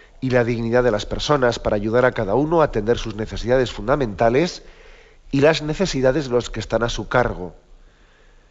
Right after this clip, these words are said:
Debe hacer posible que se viva una solidaridad natural entre los hombres. Bueno, desgranamos, eh, las frases de este punto dos mil cuatrocientos dos. Lo primero que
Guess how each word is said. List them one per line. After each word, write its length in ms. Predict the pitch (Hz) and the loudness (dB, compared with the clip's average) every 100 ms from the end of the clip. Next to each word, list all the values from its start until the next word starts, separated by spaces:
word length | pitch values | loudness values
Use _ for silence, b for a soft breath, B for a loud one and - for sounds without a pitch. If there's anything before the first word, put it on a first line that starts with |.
| b | b
Debe 320 | 117 107 139 | -4 2 4
hacer 300 | 131 - 123 | 4 2 -2
posible 500 | - 110 - 135 147 | -2 -4 -2 -2 0
que 120 | 147 131 | -2 -4
se 160 | 110 | -4
viva 280 | 117 127 147 | -2 2 2
una 200 | 131 117 | 2 -2
solidaridad 580 | 113 107 107 104 113 120 | -2 -2 0 0 0 0
natural 460 | 117 107 127 175 | -2 0 2 2
entre 240 | 160 135 139 | 2 0 -2
los 200 | 101 - | -2 -4
hombres. 460 | 85 69 - - - - - - - - - - - - - - | -10 -10 -14 -12 -14 -14 -20 -20 -20 -20 -20 -20 -20 -18 -18 -10
Bueno, 200 | 98 82 | -10 -10
desgranamos, 680 | 90 98 104 113 127 123 - B B B B B | -10 -4 -2 0 2 0 -4 B B B B B
eh, 160 | 117 120 | -2 2
las 200 | 110 110 | 2 0
frases 380 | 117 117 123 110 | -2 0 0 0
de 60 | |
este 220 | 123 - | 0 -2
punto 360 | 120 131 123 127 | -2 -2 -2 -2
dos 180 | 117 104 | -2 0
mil 240 | 127 120 | -2 0
cuatrocientos 720 | - 113 - - 120 117 107 | 2 0 0 -2 -2 0 0
dos. 340 | 110 101 - - - - 110 - - - - - B B B B B B B B B - - - - - - | 2 2 -2 -10 -16 -16 -16 -18 -20 -20 -20 -20 B B B B B B B B B -18 -18 -18 -20 -20 -6
Lo 220 | 113 123 | 0 2
primero 360 | 170 196 156 - | 4 4 2 2
que 320 | 117 110 | 0 0